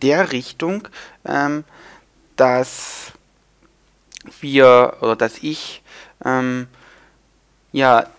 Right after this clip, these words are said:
recht viel in der Natur bin und so, und da werde ich, ähm, von irgendwelchen schönen Aussichten oder so etwas mal ein paar, ähm,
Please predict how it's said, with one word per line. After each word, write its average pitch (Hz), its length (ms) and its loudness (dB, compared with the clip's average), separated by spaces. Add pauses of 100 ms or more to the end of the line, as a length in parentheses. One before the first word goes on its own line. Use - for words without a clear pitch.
recht - 300 -6
viel 175 220 2
in 170 100 2
der 151 80 0
Natur 139 360 -4
bin 196 140 -6
und 180 160 -8
so, 170 200 -2
und 147 280 -8
da 131 140 0
werde 135 180 0
ich, 147 300 -6
ähm, 127 260 -6
von 131 160 -10
irgendwelchen 127 460 -8
schönen - 240 -10
Aussichten - 480 -12
oder 127 160 -12
so 135 180 -6
etwas 131 380 -8 (340)
mal 123 160 0
ein 123 100 -4
paar, 123 640 0
ähm, 113 400 -8